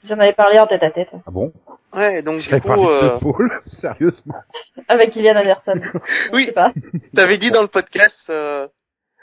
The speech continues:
Speaker 3: elle croit que c'est encore la B B C et qu'elle peut dire des
Speaker 2: Ah.
Speaker 3: trucs.
Speaker 1: Par rapport à son ang-, accent anglais, d'accord.
Speaker 2: D'accord, d'accord, d'accord. Ok, oui, c'est, c'est fort possible, effectivement. J'étais pas
Speaker 3: Donc,
Speaker 2: en train
Speaker 3: du
Speaker 2: de dire,
Speaker 3: coup
Speaker 2: oui, c'est avec Gillian Anderson, l'actrice de The Fall, quoi.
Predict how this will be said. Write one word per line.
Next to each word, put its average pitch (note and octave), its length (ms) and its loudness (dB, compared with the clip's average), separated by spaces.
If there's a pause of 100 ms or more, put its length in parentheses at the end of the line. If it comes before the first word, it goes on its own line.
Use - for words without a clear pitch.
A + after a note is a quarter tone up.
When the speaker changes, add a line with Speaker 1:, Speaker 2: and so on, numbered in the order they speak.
(180)
Speaker 3:
elle E3+ 200 0
croit G#3 180 0
que - 60 -20
c'est G3+ 60 -2
encore E3+ 220 -2
la E3 120 2
B D#3+ 140 -10
B D3 60 -16 (140)
C F3 80 -16
et E3+ 160 -4
qu'elle C#3+ 160 -12
peut - 240 -20
dire - 280 -16
des D3+ 100 -10
Speaker 2:
Ah. E3 460 -4
Speaker 3:
trucs. - 120 -20 (680)
Speaker 1:
Par A3+ 120 2
rapport A3 180 2
à - 80 -4
son A#3 60 -6
ang-, A3+ 380 -10
accent A#3+ 340 -6
anglais, A3 260 -8
d'accord. F#3+ 340 -12
Speaker 2:
D'accord, E3 320 -8
d'accord, B2 260 -12
d'accord. E2 300 -14 (640)
Ok, C3+ 140 -10
oui, C#3 340 -4
c'est, C3 220 -6
c'est C3 140 -8
fort C3+ 160 -6
possible, G2+ 440 -8
effectivement. G#2 600 -14 (480)
J'étais A#2+ 300 -2
pas E3 120 0
Speaker 3:
Donc, D#3 80 4
Speaker 2:
en - 20 -14
train D3 100 -4
Speaker 3:
du C#3 40 -10
Speaker 2:
de C3 60 -8
dire, F3+ 80 0
Speaker 3:
coup D3 80 -4
Speaker 2:
oui, D#3+ 260 -4
c'est C3 60 -2
avec A#2+ 260 -6
Gillian C#3 280 -6
Anderson, A#2+ 400 -4
l'actrice C#3 460 -4
de B2+ 120 -2
The C3 180 -2
Fall, B2 300 -2
quoi. A#2+ 200 -2